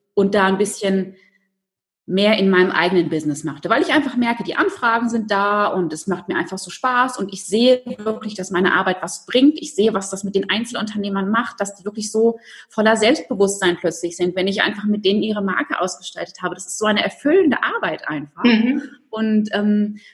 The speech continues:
Speaker 1: wollte dann tatsächlich meinen Job runterfahren zweitausendneunzehn. Das habe ich auch gemacht.
Speaker 2: Mhm.
Speaker 1: Ich habe dann reduziert auf drei Tage die Woche.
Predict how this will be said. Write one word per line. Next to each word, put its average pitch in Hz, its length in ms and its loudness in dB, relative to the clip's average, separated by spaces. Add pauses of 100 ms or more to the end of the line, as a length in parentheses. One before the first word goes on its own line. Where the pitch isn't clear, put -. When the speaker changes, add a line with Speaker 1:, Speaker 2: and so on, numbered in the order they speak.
(100)
Speaker 1:
wollte 269 220 4
dann 285 160 4
tatsächlich 240 460 -4
meinen 214 160 0
Job 208 200 -2
runterfahren 160 640 -2
zweitausendneunzehn. - 800 -8
Das 151 140 -4
habe 254 100 0
ich - 60 -2
auch - 100 -12
gemacht. 165 600 -2 (180)
Speaker 2:
Mhm. 214 260 4
Speaker 1:
Ich - 80 -8
habe 233 160 2
dann 247 140 2
reduziert 208 440 0
auf 208 140 -2
drei 180 220 0
Tage 180 340 -4
die 226 140 -6
Woche. 247 260 -4